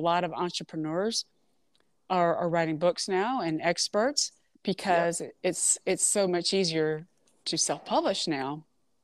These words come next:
Speaker 2: Yeah,
Speaker 1: But
Speaker 2: absolutely.
Speaker 1: I want people, because it's in line, a book is in line with your brand, your marketing, you wanna make sure it looks good and you're
Speaker 2: Yes.
Speaker 1: not cutting corners unnecessarily. That's what I'm working on at the moment.
Speaker 2: Yeah, excellent. And so for those listening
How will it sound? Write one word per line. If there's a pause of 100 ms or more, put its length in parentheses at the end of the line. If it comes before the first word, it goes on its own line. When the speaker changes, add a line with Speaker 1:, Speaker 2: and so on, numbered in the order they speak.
(440)
Speaker 2:
Yeah,
Speaker 1:
But
Speaker 2:
absolutely.
Speaker 1:
I
want
people,
because
it's
in
line,
a
book
is
in
line
with
your (220)
brand,
your
marketing,
you
wanna
make
sure
it
looks
good (560)
and
you're
Speaker 2:
Yes.
Speaker 1:
not (180)
cutting
corners
unnecessarily.
That's
what
I'm
working
on
at
the
moment. (1300)
Speaker 2:
Yeah,
excellent.
And
so
for
those
listening